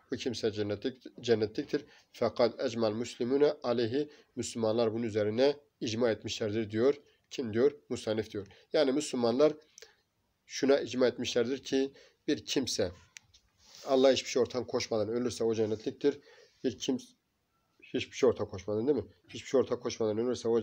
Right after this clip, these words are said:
o adam cennetliktir. Her kim de Allah'a bir şey ortak koşarak ölürse o kimse de cehennemliktir demişlerdir Müslümanlar. Aziz ve celil olan Allah bizleri her türlü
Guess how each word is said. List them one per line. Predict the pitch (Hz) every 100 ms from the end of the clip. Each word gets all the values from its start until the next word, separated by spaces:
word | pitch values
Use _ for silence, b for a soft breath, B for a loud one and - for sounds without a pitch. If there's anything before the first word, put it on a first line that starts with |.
| 120 _
o | 135
adam | 110 104
cennetliktir. | 110 110 107 131 - 135 b b b
Her | _ 131 -
kim | 135 117
de | 104 -
Allah'a | 117 123
bir | 107
şey | - 123
ortak | 107 117 -
koşarak | 120 113 123 113 - _ _
ölürse | 139 120 117 - 123 123 b b _
o | -
kimse | 123 123 107 110
de | 107 120 120 _ _ _
cehennemliktir | - 127 113 107 113 120 - 127 123 _ _ _ _
demişlerdir | 143 117 - 113 107 110
Müslümanlar. | 104 - 113 107 98 117 123 - _ _ _ _ _ -
Aziz | 104 117 107
ve | 123
celil | 104 107 113 -
olan | 113 104 98 -
Allah | 127 101 110 120 117 - _ _
bizleri | 120 104 101 104 127 131 - _ _ _ _ _ _ _ _ _ _ _ _ _ _ _
her | 143 156 -
türlü | 123 98 92